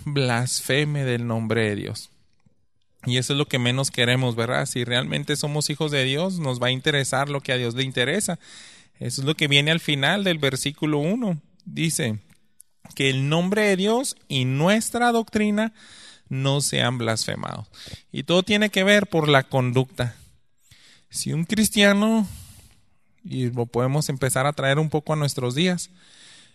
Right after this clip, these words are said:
en nuestra posición como empleado, no estamos haciendo lo mejor para el bienestar de la empresa a la cual estamos y que Dios nos permitió estar ahí,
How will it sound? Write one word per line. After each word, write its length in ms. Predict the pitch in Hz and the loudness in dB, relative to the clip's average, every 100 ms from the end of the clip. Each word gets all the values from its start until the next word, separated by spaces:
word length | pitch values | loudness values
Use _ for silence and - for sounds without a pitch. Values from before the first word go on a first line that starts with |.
| _ | _
en 200 | - 131 | -6 0
nuestra 500 | 139 139 - 131 131 | 2 2 0 2 2
posición 600 | 131 139 131 139 - 135 139 | 4 0 2 0 0 0 0
como 220 | 156 160 | 0 -2
empleado, 580 | 139 135 131 135 175 185 - _ _ _ _ _ _ _ _ _ _ _ _ _ | -2 2 4 4 2 -2 -12 _ _ _ _ _ _ _ _ _ _ _ _ _
no 220 | - 139 143 | -4 0 0
estamos 840 | - - 151 165 165 - - - _ _ _ _ _ _ - _ _ _ - | 0 0 2 0 0 -2 -4 -8 _ _ _ _ _ _ -20 _ _ _ -4
haciendo 600 | 135 - 135 143 143 147 | -2 0 0 2 2 2
lo 140 | 151 | 2
mejor 600 | 147 127 - 135 151 175 - - _ _ - _ _ - _ - - | 0 -4 0 2 2 0 -8 -20 _ _ -20 _ _ -20 _ -20 -4
para 260 | 117 120 | 0 2
el 100 | 120 | 0
bienestar 600 | 113 117 113 107 107 113 | -2 -2 -2 -2 0 0
de 120 | 113 143 | 0 0
la 100 | 139 | 0
empresa 680 | 123 - 131 139 160 151 | -2 -2 -2 0 -2 -2
a 20 | 127 | -2
la 160 | 113 | -2
cual 220 | - 117 | -2 -2
estamos 480 | 127 - 131 156 160 | -2 -2 -2 0 -2
y 60 | 139 | -4
que 120 | 131 | -2
Dios 140 | 123 | -2
nos 160 | 135 143 | -2 -2
permitió 460 | 139 127 120 123 127 | -2 -2 -2 0 0
estar 260 | - 139 | 0 -2
ahí, 280 | 147 190 220 | 0 -2 -4